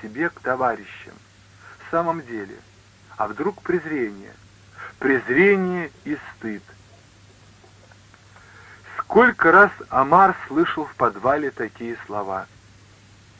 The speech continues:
«Грош нам цена, а потому и говорить не о чем.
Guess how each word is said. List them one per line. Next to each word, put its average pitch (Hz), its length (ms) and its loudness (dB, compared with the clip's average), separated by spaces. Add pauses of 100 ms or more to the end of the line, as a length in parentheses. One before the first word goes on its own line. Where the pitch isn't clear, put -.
(380)
«Грош 156 480 6
нам 147 260 6 (120)
цена, 139 380 0 (380)
а 123 100 4
потому 156 400 4
и 220 80 6
говорить 143 540 4
не 135 160 -4
о 127 180 0
чем. 120 320 -12